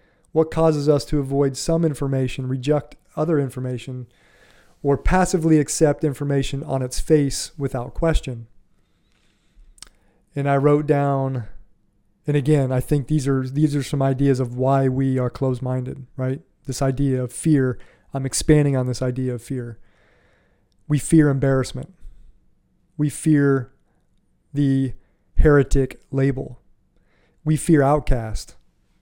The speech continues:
The herd is safer. We fear disappointing one or many within our social networks. We fear incoherence.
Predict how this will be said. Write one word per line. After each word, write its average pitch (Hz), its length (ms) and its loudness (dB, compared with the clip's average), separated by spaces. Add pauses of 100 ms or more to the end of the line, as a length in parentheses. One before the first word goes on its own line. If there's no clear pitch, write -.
(160)
The 135 120 -4
herd 143 340 0
is 143 180 -4
safer. - 560 -4 (1800)
We 156 140 0
fear 185 200 4
disappointing 156 600 2
one 151 240 2
or 135 100 0
many 143 300 0
within 131 260 -4
our 123 120 -6
social 131 320 -8
networks. 147 580 -12 (920)
We 156 120 2
fear 151 540 4
incoherence. 139 1040 -4